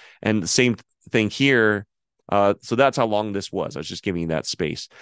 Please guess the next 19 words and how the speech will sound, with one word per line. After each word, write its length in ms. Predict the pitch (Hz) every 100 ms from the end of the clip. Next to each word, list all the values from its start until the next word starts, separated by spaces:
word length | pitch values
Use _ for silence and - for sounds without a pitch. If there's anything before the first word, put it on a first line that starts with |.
| - -
So, 100 | -
but 180 | 120
here's 360 | - 156 185 123
where 120 | 120
we 120 | 107
had 140 | 113 110
those 160 | 101
massive 360 | 101 107 110 95
spikes, 680 | - - 95 120 - - -
similar 560 | - - 135 143 127 107
to 140 | -
what 140 | 104 95
we're 100 | 95
seeing 320 | - 98 90
over 160 | 90
here 200 | 85 98
on 80 | 85
the 80 | 87
right. 400 | 90 110 90